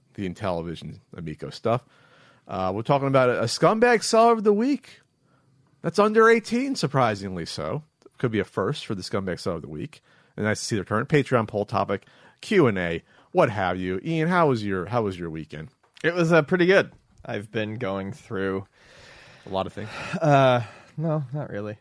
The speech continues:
Speaker 1: Good for
Speaker 2: Uh,
Speaker 1: you, Ian.
Speaker 2: <laughs> I've been going through the games on the Steam Summer Sale, um, and buying more than I probably should.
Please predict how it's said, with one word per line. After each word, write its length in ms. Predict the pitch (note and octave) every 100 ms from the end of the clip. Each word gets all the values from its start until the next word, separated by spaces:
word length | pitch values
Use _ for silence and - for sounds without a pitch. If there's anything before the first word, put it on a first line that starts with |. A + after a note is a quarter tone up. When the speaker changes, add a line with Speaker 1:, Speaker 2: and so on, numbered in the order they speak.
| _ _ _ -
Speaker 1:
Good 100 | -
for 40 | -
Speaker 2:
Uh, 200 | - F4
Speaker 1:
you, 140 | E3
Ian. 280 | G#2+ G2 G2+ _ - -
Speaker 2:
<laughs> 0 | - - - -
I've 160 | A3 G3+
been 180 | A3
going 300 | F3+ D#3+ D#3
through 300 | D3+ C3+ C3+ C3 - - -
the 100 | A#2
games 400 | G#2+ G#2 G#2+ A2+
on 180 | F#2+ G2
the 140 | G2+
Steam 400 | - - G2 G2
Summer 380 | - G2 G2 G#2
Sale, 360 | - G#2+ A#2 - _ _ _ - -
um, 640 | G#2 G#2+ G#2 G2 F#2+ F2+ G2+ -
and 160 | A2
buying 340 | G#2+ G2+ G2+ G#2+
more 220 | G#2 G2+
than 140 | A#2+ G2
I 80 |
probably 480 | F2+ F#2+ F#2+ G#2+ A#2
should. 320 | - - A2